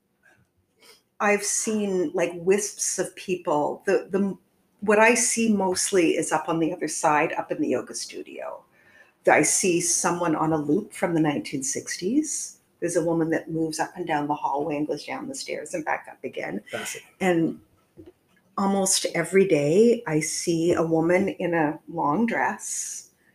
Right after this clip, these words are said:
Speaker 1: and she watches into the yoga studio.
Speaker 2: On daily?
Speaker 1: Yeah, yeah, on a daily basis.
Speaker 2: Jeez.
Speaker 1: Yeah.
Speaker 2: I remember being here
Speaker 1: Yeah.
Speaker 2: a couple years ago, and I came in from the backyard, and you, you come in, you come in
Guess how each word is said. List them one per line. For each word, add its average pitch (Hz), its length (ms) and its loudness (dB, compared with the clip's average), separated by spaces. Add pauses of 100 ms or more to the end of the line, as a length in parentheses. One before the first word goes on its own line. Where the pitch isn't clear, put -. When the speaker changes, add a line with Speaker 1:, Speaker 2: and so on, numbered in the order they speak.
(160)
Speaker 1:
and 160 160 0
she 185 240 0
watches - 600 -6
into 156 260 -2
the 175 80 -4
yoga 131 260 -2
studio. - 440 -10 (100)
Speaker 2:
On 135 120 4
daily? 127 380 6 (240)
Speaker 1:
Yeah, 233 200 0 (260)
yeah, 220 160 -6
on 196 140 -2
a 190 60 -2
daily 190 260 -2
basis. 175 360 -4
Speaker 2:
Jeez. - 300 -6
Speaker 1:
Yeah. 160 80 4
Speaker 2:
I - 20 10
remember 277 220 10
being 240 220 8
here 214 240 12
Speaker 1:
Yeah. - 60 0
Speaker 2:
a - 20 -8
couple 185 260 6
years 190 240 10
ago, 117 380 8 (560)
and 160 160 4
I 196 160 10
came 233 240 6
in 226 80 10
from 233 140 4
the 190 60 8
backyard, 147 760 6 (480)
and 151 120 2
you, 156 200 4
you 151 80 -4
come 226 200 8
in, 208 140 10
you 139 120 2
come 170 180 2
in 196 100 6